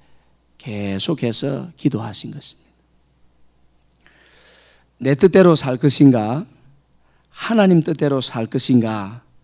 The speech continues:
이것은 예수님만의 문제가 아니고 우리도 늘 그렇죠. 우리도 매일 내 뜻대로 살 것인가? 하나님 뜻대로 살 것인가?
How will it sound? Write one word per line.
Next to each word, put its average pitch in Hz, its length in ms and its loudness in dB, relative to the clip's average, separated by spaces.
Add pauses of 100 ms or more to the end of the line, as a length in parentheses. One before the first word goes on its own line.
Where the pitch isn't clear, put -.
(520)
이것은 156 640 -4
예수님만의 185 840 0
문제가 120 680 -6
아니고 117 560 -4 (1000)
우리도 208 420 6
늘 151 220 4
그렇죠. 156 600 0 (1200)
우리도 226 640 6
매일 135 640 -6 (880)
내 175 240 8
뜻대로 233 420 2
살 127 240 -6
것인가? 120 680 2 (760)
하나님 240 480 4
뜻대로 202 500 0
살 139 240 -2
것인가? 131 640 0